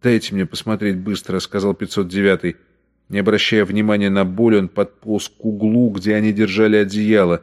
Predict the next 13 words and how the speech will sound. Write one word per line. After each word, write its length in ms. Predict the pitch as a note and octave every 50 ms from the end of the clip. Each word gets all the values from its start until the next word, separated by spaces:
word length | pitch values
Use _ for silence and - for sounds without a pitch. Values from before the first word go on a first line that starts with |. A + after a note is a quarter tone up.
| _ _ _ _ _ _ _ _ _ _ _ _ _
Лебенталь 540 | G2+ G2 G2+ F#2+ A2 G2+ G2 - A2+ G#2+ G#2
отошёл 400 | F#2+ - G#2 G2+ - - G#2+ G2
в 60 | -
сторону. 520 | - - - - C3+ C3 B2 B2 A#2 A#2+ -
Пятьсот 420 | - A2+ G2+ - - B2 A#2 G#2
девятый 400 | F#2 G#2+ A2+ A#2 A#2+ A2 - A2+
бросил 520 | G2 F#2 F#2 A2+ A#2 A#2+ A2 - - G#2+
взгляд 520 | G2+ G2 G2 F#2+ G2+ A2 A#2 A#2 A2 G#2 -
на 80 | G#2+
листок 420 | G#2+ A2 G#2+ - - - A2+ G2+ F#2+
бумаги 520 | F#2+ F#2 G2+ G2+ G#2+ A#2+ A#2+ A#2 G#2 G#2
и 220 | G#2+ - - A2+ G#2
прочёл. 800 | - _ - G#2 G#2+ G#2 - - - - A#2 G#2+ G2+ F#2 E2